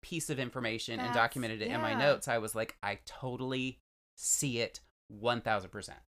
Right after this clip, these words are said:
Speaker 2: That's so funny that you say that, 'cause I totally see that now, and I'm not gonna retract this, but what I had written, wrote, written, wrote down, wrote down,
Speaker 1: Written?
Speaker 2: written down
Speaker 1: Mm-hmm.
Speaker 2: initially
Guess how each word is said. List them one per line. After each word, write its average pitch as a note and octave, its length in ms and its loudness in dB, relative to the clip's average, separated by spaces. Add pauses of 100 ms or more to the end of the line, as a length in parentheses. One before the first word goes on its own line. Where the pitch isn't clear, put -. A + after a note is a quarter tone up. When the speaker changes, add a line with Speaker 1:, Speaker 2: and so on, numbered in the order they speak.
(120)
Speaker 2:
That's A#3 280 2
so B3 160 0
funny A3 480 -4 (100)
that G3 160 -4
you F#3+ 80 -4
say F3+ 180 -2
that, E3+ 160 -2
'cause G#3+ 160 -6
I F3 120 -2
totally G#3 480 -2
see B3+ 160 -6
that G#3+ 240 -4
now, F3 440 -2 (600)
and G3 160 0
I'm F#3+ 100 0
not F#3+ 200 0
gonna C4 140 0
retract A3+ 520 -4
this, E3+ 200 -4
but D#3 140 -4
what G3 100 2
I G3 80 2
had G3 220 -4
written, G#3+ 380 -2 (160)
wrote, G#3 200 0 (280)
written, A3+ 440 -6
wrote A3 280 -2
down, B3+ 400 -4 (260)
wrote A3+ 180 -10
down, A#2+ 80 -6
Speaker 1:
Written? E3+ 300 -2
Speaker 2:
written B3 260 0
down D#4+ 280 2
Speaker 1:
Mm-hmm. G3+ 80 -6 (260)
Speaker 2:
initially C#4 720 -2